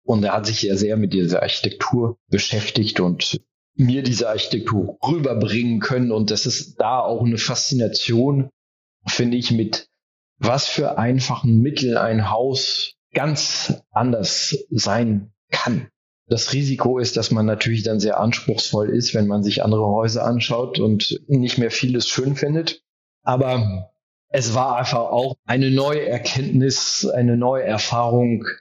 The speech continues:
des Raumes und diesmal eher mit einer Einfachheit in einer alltäglichen Architektur.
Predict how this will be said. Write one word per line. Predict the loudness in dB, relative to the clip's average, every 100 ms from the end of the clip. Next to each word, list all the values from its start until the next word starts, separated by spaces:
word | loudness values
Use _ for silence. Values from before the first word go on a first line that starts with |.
| _ _ _
des | 0 0 0 -2
Raumes | 0 2 2 0 0
und | -2 0
diesmal | -2 0 0 0 0
eher | 0 0
mit | 0 -2 -6
einer | 2 2 2
Einfachheit | 0 0 0 0 0 0 0
in | 0 0
einer | 0 0
alltäglichen | 0 0 -2 -2 -2 -2 -2 0
Architektur. | 0 -2 -2 -4 -2 -2 -2 -2